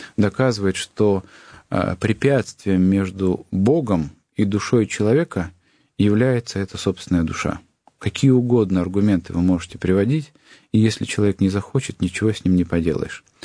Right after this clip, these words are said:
И вот, э, тем не менее, ситуация разрешилась. Но каким образом? Василий Великий сильно заболел. По сути дела, смертельно. И его приятель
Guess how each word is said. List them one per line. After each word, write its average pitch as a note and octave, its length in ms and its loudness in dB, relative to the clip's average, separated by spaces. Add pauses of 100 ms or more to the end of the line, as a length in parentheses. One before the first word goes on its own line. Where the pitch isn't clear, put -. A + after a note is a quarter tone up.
(400)
И B2 80 4
вот, G3 340 0
э, A#2 480 2
тем E3 180 0
не D#3 80 2
менее, E3 440 2
ситуация C3+ 520 -2
разрешилась. A#2 580 0
Но A2 100 -2
каким A2 340 2
образом? D#2 420 -4 (300)
Василий B2+ 460 2
Великий A#2 340 -2
сильно A#2+ 300 2
заболел. E2 440 -2 (1040)
По F#2+ 80 -4
сути G#2+ 260 0
дела, F#2 200 2
смертельно. D2+ 640 -2 (640)
И D#3 80 2
его C3+ 440 4
приятель E3+ 560 0